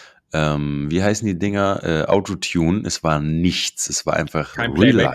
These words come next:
Speaker 1: Life. Kein Playback. Es war Real Life gesungen, inklusive Versinger, wo ich den Takt nicht mehr hatte, weil diese
Speaker 2: <laughs>
Speaker 1: eine Drecks-, äh, Zeile nicht passt.
Speaker 2: Die müssen wir noch überarbeiten.
Speaker 1: Ja.
Speaker 2: Aber deswegen, ich glaub, da kommt in Staffel drei echt coole Sachen auf euch zu.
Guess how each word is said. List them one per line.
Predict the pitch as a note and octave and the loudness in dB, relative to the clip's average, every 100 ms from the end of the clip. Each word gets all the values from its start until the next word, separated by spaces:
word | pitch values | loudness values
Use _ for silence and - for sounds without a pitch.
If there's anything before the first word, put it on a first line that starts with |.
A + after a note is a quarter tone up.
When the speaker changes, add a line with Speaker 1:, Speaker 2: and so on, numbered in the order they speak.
| B1+ | -4
Speaker 1:
Life. | - - _ _ _ _ _ _ | -12 -16 _ _ _ _ _ _
Kein | - F2+ G2 | -6 -6 -2
Playback. | F#2+ D2+ D#2+ - | 0 2 2 0
Es | - - | -4 -4
war | D2+ C#2+ D2 | -2 0 2
Real | A2 | 2
Life | G#2 E2+ F2 | 4 2 2
gesungen, | - D2+ D#2+ D2 F2 | -2 -2 0 0 -2
inklusive | - A2+ G2 F2+ F#2 F2+ | -2 -4 -2 -2 0 -2
Versinger, | - F2+ D2 E2 G2+ B2 G2 | 0 -2 0 -2 0 -2 -2
wo | F2+ | -4
ich | E2+ | -4
den | E2 | -4
Takt | - - - | -4 -6 -8
nicht | D#2 | -10
mehr | D#2 | -6
hatte, | D2+ - G#2 - - - _ | -6 -4 -6 -8 -18 -20 _
weil | E2+ E2 | -4 0
diese | E2+ F2 | 0 -2
Speaker 2:
<laughs> | |
Speaker 1:
eine | F#2+ G#2 F2 | -2 -2 -2
Drecks-, | - F#2+ - - - - | -6 -8 -6 -6 -6 -4
äh, | F2 D#2 D#2 - D2+ | -2 0 -2 -4 -4
Zeile | - G2+ G2+ E2 | 0 0 2 0
nicht | D2 D#2 | -2 -6
passt. | - G#2 A2 - _ - - | 0 0 0 -8 _ -20 -12
Speaker 2:
Die | A2 | -6
müssen | A2 A2+ | -6 -2
wir | G#2+ | -4
noch | F#2 | -4
überarbeiten. | F#2+ F#2 G2 C#2 - _ _ _ _ _ _ _ - - | -6 -6 -8 -10 -16 _ _ _ _ _ _ _ -18 -6
Speaker 1:
Ja. | D#2 D2+ _ _ _ _ _ _ - | -6 -6 _ _ _ _ _ _ -6
Speaker 2:
Aber | C3 C3+ | 0 0
deswegen, | C#3 D#3 A2 | 0 0 -2
ich | |
glaub, | - C3 | -2 0
da | C3 | -2
kommt | C#3 B2+ - _ _ | -4 -6 -8 _ _
in | - B2 | -14 -10
Staffel | A#2 B2+ B2+ | -6 -6 -4
drei | A#2 G#2+ | -4 -4
echt | B2+ | -6
coole | - A#2+ | -10 -6
Sachen | A#2 G#2+ | -6 -8
auf | F#2+ | -8
euch | G2 | -10
zu. | - | -12